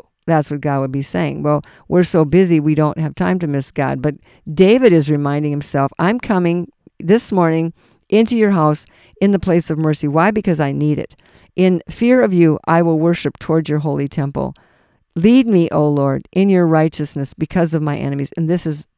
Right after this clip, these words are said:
powerful. We have to have the wisdom of God, the power of the Holy Spirit to be led by the Spirit of Jesus Christ, the living God.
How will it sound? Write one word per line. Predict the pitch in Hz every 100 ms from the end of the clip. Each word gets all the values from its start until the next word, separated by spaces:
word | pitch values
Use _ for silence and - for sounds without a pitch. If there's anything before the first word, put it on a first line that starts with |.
| -
powerful. | - 147 151 147 143 - _ _ _ _ - _
We | - 190
have | 190 185
to | 190
have | 165
the | 160
wisdom | 170 165 165
of | 160 147
God, | 160 156
the |
power | 151 160
of | 156
the |
Holy | 156 151
Spirit | - 151
to | 156
be | 147
led | 151 160 160 147 151
by | 151
the | 151
Spirit | 151 - 147
of | 147
Jesus | 139 147 139 135
Christ, | - 143 143 -
the | 139
living | 139 147 147
God. | 139 139